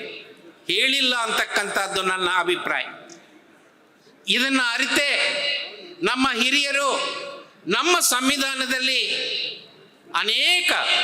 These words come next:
ಅನುಚ್ಛೇದಗಳಲ್ಲಿ ಕಾಯಕಕ್ಕೆ ಸಂಬಂಧಪಟ್ಟಂತ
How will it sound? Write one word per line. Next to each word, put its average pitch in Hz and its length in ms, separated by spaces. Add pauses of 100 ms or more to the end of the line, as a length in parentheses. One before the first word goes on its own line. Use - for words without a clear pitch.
(140)
ಅನುಚ್ಛೇದಗಳಲ್ಲಿ 226 920 (920)
ಕಾಯಕಕ್ಕೆ 262 720
ಸಂಬಂಧಪಟ್ಟಂತ 247 920